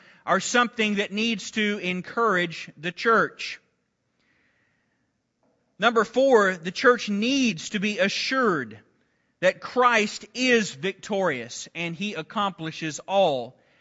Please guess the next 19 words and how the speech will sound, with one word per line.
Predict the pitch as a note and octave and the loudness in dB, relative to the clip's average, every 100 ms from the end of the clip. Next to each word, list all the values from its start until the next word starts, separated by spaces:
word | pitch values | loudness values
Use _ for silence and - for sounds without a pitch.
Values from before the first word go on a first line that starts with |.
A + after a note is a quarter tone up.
| _ C3 | _ -10
that | C#3 | -10
he | F#3+ G3 D3+ - | -6 -6 -6 -8
sets | - F3+ - F3 | -2 -2 0 0
out | D3 - - | 0 -2 -10
to | C#3 | -6
do. | C#3+ D3 A#2+ - _ _ _ _ - | -4 -4 -6 -12 _ _ _ _ -8
And | E3 | 0
number | A3 D4+ C#4+ | 2 2 -2
five, | - G3 D3 A2+ A#2 | 0 0 0 -4 -8
the | C#3+ | -14
fifth | - B3+ A3 | -8 -6 -6
reason | F#3+ F#3 F3+ F3 | -2 -2 -2 -6
we | E3 F3 | -6 -8
should | F3 | -8
study | - - F#3 F3 | -10 -4 -2 -2
the | F3 | -4
book | F3 F3+ | -4 -6
of | F3 | -2
Revelation, | F3 E3 D#3 B2+ A#2+ B2 C3 | -2 -2 -2 -4 -8 -14 -16